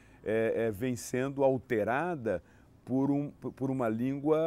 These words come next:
é, que a televisão veicula. O próprio sotaque nordestino,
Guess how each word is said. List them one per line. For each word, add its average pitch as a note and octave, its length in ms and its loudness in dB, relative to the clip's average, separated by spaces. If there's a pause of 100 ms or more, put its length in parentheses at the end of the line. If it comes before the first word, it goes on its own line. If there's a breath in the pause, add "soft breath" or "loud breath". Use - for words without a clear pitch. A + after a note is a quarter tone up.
(260)
é, G2+ 260 4
que - 120 -2
a A#2 60 2
televisão A#2+ 580 -2
veicula. G#2+ 540 -2
O - 20 -4
próprio E3+ 260 -4
sotaque C3+ 640 -2
nordestino, A2+ 840 -4